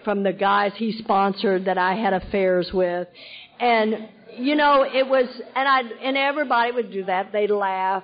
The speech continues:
and it was really funny, and, you know, blah, blah, blah, blah. Now, bearing in mind this whole time, I'm married. I'm married. And my husband is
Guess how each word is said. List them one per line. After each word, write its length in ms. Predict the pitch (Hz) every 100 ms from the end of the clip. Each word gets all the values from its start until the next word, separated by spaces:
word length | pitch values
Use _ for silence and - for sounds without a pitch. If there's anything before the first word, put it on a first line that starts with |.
| -
and 140 | 226
it 120 | 220
was 160 | 196 208
really 280 | 208 202 220 214
funny, 500 | 214 180 185 190 190
and, 340 | 190 170 180 190
you 120 | 226
know, 120 | 214
blah, 200 | 196 208
blah, 80 | 208
blah, 160 | 202 180
blah. 300 | 180 185 - _ _ - - 240
Now, 420 | 240 226 220 214 214
bearing 540 | 214 349 381 330 269
in 160 | 240 214
mind 340 | 226 220 202
this 160 | 185 -
whole 240 | 208 202
time, 300 | 190 190 180
I'm 240 | 208 208
married. 560 | 185 185 147 - - - - _ _ _ _ _ _ _ _ _ _ _ _ -
I'm 320 | 233 226 190
married. 560 | 208 190 - - - - _ _ _ _ _ -
And 160 | 220
my 180 | 220 233
husband 480 | 220 226 262 220 196
is 140 | 185